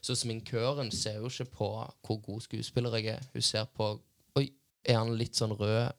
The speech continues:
under øynene nå? Det var dumt, det må vi fikse til, til neste tagning." Mens lydmannen fokuserer på lyden, og alle fokuserer på sitt, så det er egentlig effektivt bare kanskje et håndfull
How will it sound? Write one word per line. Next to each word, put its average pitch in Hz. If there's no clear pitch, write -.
under 110
øynene 110
nå? 107
Det 117
var 113
dumt, 104
det 110
må 113
vi 107
fikse -
til, 110
til 113
neste -
tagning." -
Mens 110
lydmannen 107
fokuserer 104
på 107
lyden, 101
og -
alle 110
fokuserer 107
på -
sitt, 135
så -
det 107
er 113
egentlig 104
effektivt -
bare 107
kanskje -
et -
håndfull 104